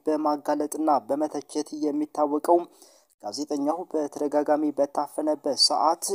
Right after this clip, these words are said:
ያደርሱበት የነበረው የሰብአዊ መብት ጥሰት፣ ከፍተኛ የመብት ጥሰትና እውነትን ለማፈን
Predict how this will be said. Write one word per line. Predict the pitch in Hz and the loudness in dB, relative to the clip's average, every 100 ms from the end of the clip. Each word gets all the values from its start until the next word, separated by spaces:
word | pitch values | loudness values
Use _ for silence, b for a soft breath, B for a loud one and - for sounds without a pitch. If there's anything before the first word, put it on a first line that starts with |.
| - | -2
ያደርሱበት | - 147 147 156 143 147 - | -2 0 0 -2 -2 -4 -4
የነበረው | 147 147 151 - 156 175 170 b b b _ | -4 0 0 2 4 4 2 b b b _
የሰብአዊ | - - 139 151 | -6 -2 2 2
መብት | 147 151 - 165 - | 2 -2 -4 -10 -4
ጥሰት፣ | 151 - 165 - | -2 0 -2 -6
ከፍተኛ | - 151 - 196 151 147 147 147 | -8 -6 -6 -4 -2 2 2 2
የመብት | 156 151 151 143 160 | -2 0 -2 -4 -10
ጥሰትና | - 147 156 151 156 180 180 B B B B _ | -6 -2 -2 -4 -6 -4 -6 B B B B _
እውነትን | 110 147 151 160 180 - - | -6 -6 -6 -6 -6 -8 -6
ለማፈን | 156 147 151 147 - 151 | -4 -2 -2 -4 -6 -4